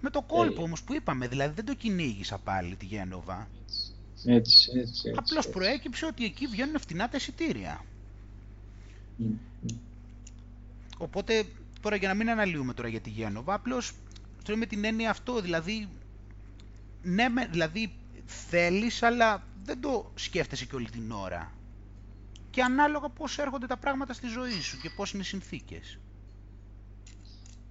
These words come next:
Speaker 2: Ναι, και είναι και αυτό που σου είχα πει και παλιά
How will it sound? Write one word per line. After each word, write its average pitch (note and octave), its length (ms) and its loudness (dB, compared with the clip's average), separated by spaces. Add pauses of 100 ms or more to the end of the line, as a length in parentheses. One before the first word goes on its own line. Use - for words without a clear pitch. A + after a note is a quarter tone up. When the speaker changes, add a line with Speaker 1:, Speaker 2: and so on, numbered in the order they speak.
(760)
Speaker 2:
Ναι, G#3+ 180 12
και - 120 8
είναι E3 120 8
και D#3 120 6
αυτό - 180 4
που D#3 120 -2
σου - 160 2
είχα C#3 240 6
πει C#3+ 120 12
και D3 280 12 (440)
παλιά A#2 580 10